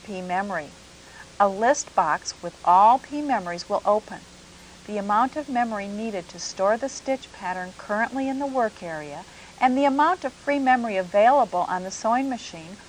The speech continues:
will be listed here. The checkbox switches the grid off or on, which is the default. If on, the computer will only send stitches having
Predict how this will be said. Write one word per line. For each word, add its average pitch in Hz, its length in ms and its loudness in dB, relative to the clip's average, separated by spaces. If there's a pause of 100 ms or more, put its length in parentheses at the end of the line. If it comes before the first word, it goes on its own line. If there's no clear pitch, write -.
(140)
will 220 120 2
be 277 140 0
listed 277 500 2 (100)
here. 240 400 -4 (840)
The 220 100 -2
checkbox - 840 0
switches 208 520 -10
the 302 120 -6
grid 214 320 -2 (100)
off - 540 2
or 220 260 6
on, 175 300 -2 (280)
which 285 200 -6
is 339 160 -2
the 214 100 -6
default. 175 520 0 (760)
If 320 260 4
on, 294 320 0 (240)
the 202 80 -8
computer 240 560 -6
will 185 260 -6
only 233 360 0
send 262 320 -4
stitches - 480 -10
having 180 400 -8